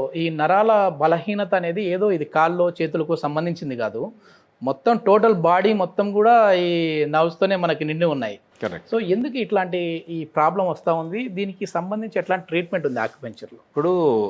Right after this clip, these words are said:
Speaker 2: ఈ నరాల వ్యవస్థ అంటే నర్వస్ సిస్టమ్ అంటాం, ఇది ఒక సిస్టమ్ ఇది. ఇప్పుడు డైజెస్టివ్ సిస్టమ్, రీప్రొడక్టివ్ సిస్టమ్, స్కెలిటల్ సిస్టమ్, ఇట్లా అనేక సిస్టమ్స్ ఉన్నాయి హ్యూమన్ బాడీలో. ఆ అనేక సిస్టమ్‌లో నర్వస్ సిస్టమ్ అనేది కూడా చాలా చాలా క్రూషియల్.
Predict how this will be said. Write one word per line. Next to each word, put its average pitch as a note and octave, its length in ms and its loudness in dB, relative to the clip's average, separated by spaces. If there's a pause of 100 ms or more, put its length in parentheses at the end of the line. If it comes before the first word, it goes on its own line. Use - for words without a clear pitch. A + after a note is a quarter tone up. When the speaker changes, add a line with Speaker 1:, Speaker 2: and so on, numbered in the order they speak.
(160)
Speaker 2:
ఈ A#2 140 0
నరాల A#2 360 2
వ్యవస్థ A#2+ 400 2
అంటే - 920 -8
నర్వస్ A2 340 0
సిస్టమ్ B2+ 360 -2
అంటాం, F2+ 220 -6 (120)
ఇది C3 100 0
ఒక D3 80 0
సిస్టమ్ D3 400 0
ఇది. - 180 -8 (240)
ఇప్పుడు - 440 -6
డైజెస్టివ్ B2 500 2
సిస్టమ్, A2+ 400 -4 (380)
రీప్రొడక్టివ్ A#2 480 0
సిస్టమ్, A2 400 -2 (360)
స్కెలిటల్ B2 480 0
సిస్టమ్, A#2+ 400 -2 (100)
ఇట్లా B2+ 180 0
అనేక C#3 200 0
సిస్టమ్స్ C#3+ 380 -4
ఉన్నాయి A2 180 -4
హ్యూమన్ A2 180 -4
బాడీలో. F#2 380 -4 (800)
ఆ C3 100 0
అనేక E3+ 220 0
సిస్టమ్‌లో E3+ 500 -2
నర్వస్ D3 440 0
సిస్టమ్ D#3 320 -4
అనేది C#3+ 140 -2
కూడా D3+ 160 -2 (100)
చాలా B2 240 0
చాలా B2 140 2
క్రూషియల్. - 480 0